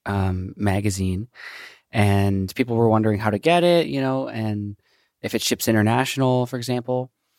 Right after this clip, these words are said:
And, uh, people started linking Private Suite, and I had to step in there and be like, "Yo, just so everybody knows, uh, take a moment to celebrate the,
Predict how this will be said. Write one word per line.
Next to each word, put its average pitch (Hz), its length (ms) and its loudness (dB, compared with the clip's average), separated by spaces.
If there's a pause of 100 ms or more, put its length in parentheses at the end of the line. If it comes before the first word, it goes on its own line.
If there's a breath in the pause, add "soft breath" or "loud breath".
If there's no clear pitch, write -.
(360)
And, 104 520 2
uh, 95 280 2
people 120 260 -2
started 107 260 2
linking 110 360 0
Private 110 320 -2
Suite, 151 360 0
and 110 120 -2
I 104 80 0
had 104 80 -2
to 101 40 -4
step - 260 -4
in 104 120 2
there 104 160 0
and 104 100 -2
be 107 80 -2
like, 110 160 -2
"Yo, 165 240 4
just 180 220 -4
so 196 80 2
everybody 180 300 2
knows, 170 420 0 (640 soft breath)
uh, 113 340 4
take 156 220 -4
a 147 40 -2
moment 151 500 4
to 139 320 4
celebrate 127 640 2
the, - 80 -12